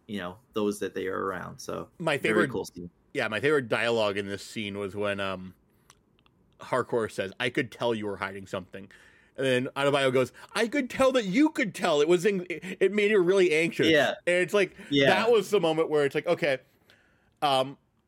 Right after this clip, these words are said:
Speaker 2: Harcourt is the wizened veteran of this. Adebayo is the noob. They're just getting t-, and,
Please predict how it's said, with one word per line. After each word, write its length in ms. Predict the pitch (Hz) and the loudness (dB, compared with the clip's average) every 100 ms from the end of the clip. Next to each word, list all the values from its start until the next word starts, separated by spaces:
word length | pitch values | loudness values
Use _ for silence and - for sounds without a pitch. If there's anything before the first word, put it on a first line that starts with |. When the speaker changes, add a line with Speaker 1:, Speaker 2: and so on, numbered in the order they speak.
| _ _ - | _ _ -12
Speaker 2:
Harcourt 500 | 139 196 190 202 208 165 | 0 0 2 2 2 2
is 340 | 175 160 135 | 0 0 -4
the 180 | 156 156 | -8 -6
wizened 640 | 127 120 143 147 147 147 | -2 0 2 0 -2 -4
veteran 460 | 117 120 123 131 127 | 0 0 2 0 0
of 160 | 120 113 | 0 0
this. 240 | 123 - - - - | -2 -4 -20 -18 -6
Adebayo 500 | 131 127 135 147 156 | -2 0 0 0 0
is 120 | 151 | -2
the 100 | 143 | -4
noob. 480 | 131 123 123 123 120 - - _ _ _ | -6 -4 -4 -4 -6 -18 -20 _ _ _
They're 200 | - 135 | -2 0
just 240 | 139 139 - | 0 -6 -4
getting 380 | 131 139 135 131 | 0 2 0 -4
t-, 100 | - | -8
and, 120 | 143 | -6